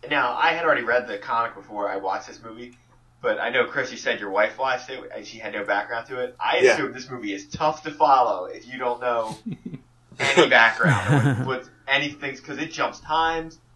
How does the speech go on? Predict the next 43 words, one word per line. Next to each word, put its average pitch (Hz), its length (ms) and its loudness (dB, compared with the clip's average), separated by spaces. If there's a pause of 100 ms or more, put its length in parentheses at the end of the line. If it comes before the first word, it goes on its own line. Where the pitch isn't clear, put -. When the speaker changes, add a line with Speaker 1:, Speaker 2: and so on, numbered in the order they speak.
Speaker 1:
it's - 160 -16
different 143 260 -6
groups 127 220 -10
of - 60 -20
people, 165 480 -4
you're 143 160 -2
like, 113 300 -4
"What? 160 200 2
Speaker 3:
Yeah, 117 420 4
Speaker 1:
Who 113 120 -4
are 110 40 -2
Speaker 3:
yeah. 107 120 -2
Speaker 1:
these 110 60 -4
guys?" 277 500 -6 (320)
Speaker 2:
She - 140 4
made 214 280 12
it. 151 140 10
She - 120 2
made 170 120 10
it 175 120 8
through 175 100 4
the 165 80 10
whole 160 180 12
thing, 156 280 12
but 135 140 8
she 147 100 2
was 139 320 10
confused. 165 600 2
She - 140 0
said 156 180 10
it 156 80 12
was 147 140 2
okay, 139 960 10
but 127 140 4
she 123 200 2
didn't 127 360 8
understand 117 720 2
if 117 180 0
they 110 100 6
had 110 160 4
powers 98 380 0
or 101 80 -4
not. 95 260 -10